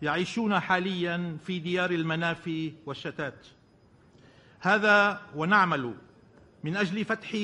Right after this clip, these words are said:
ملفات الجرائم الإسرائيلية التي ارتكبت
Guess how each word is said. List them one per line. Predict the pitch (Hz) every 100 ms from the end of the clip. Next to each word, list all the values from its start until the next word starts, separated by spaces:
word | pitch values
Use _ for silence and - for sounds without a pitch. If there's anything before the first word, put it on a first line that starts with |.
| 202 190
ملفات | 156 175 165 214 208
الجرائم | 202 160 185 208 196 196
الإسرائيلية | 190 185 185 180 185 180 185 170 175 - - _ _ _
التي | 151 160
ارتكبت | 185 247 247 233 208